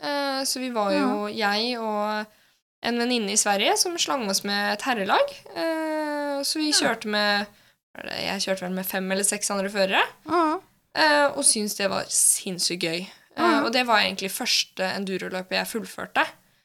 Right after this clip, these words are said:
Speaker 2: Ja.
Speaker 1: Eh, så det var jo dødsgøy, og det var kjempesnill bane, og det var tørt og varmt og fint.
Speaker 2: Mhm.
Speaker 1: Eh, og selv om det var slitsomt og vi kjørte midt på natta, så var det bare veldig, veldig gøy.
Speaker 2: Mhm.
Speaker 1: Eh,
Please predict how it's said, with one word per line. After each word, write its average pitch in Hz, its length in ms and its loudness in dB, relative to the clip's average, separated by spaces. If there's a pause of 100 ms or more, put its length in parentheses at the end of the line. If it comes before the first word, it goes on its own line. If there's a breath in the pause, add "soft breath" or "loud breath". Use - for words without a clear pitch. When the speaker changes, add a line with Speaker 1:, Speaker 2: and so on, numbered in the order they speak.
(220)
Speaker 2:
Ja. 240 140 -4
Speaker 1:
Eh, 220 880 2
så 240 180 0
det 226 100 4
var 208 160 4
jo 190 80 0
dødsgøy, 247 560 2
og 214 60 6
det 196 80 -4
var 185 80 -4
kjempesnill 196 1000 0
bane, 233 680 4
og 202 260 -4
det 190 100 -4
var 220 120 -6
tørt - 300 -4 (280)
og 196 160 -2
varmt 226 400 2
og 208 80 -4
fint. 440 500 -2
Speaker 2:
Mhm. 302 360 2 (320)
Speaker 1:
Eh, 262 640 4 (140)
og 233 880 2
selv 208 300 2
om 202 80 -2
det 202 80 -2
var 202 80 0
slitsomt 190 480 -2
og 185 60 -2
vi 202 40 -2
kjørte - 240 0
midt 190 220 -4
på 208 80 -6
natta, 196 280 -4
så 240 160 -4
var 202 260 -6
det 202 100 -8
bare 190 180 -4
veldig, 190 300 -8
veldig 190 260 -8
gøy. 254 180 2 (140)
Speaker 2:
Mhm. 285 260 0
Speaker 1:
Eh, 269 400 0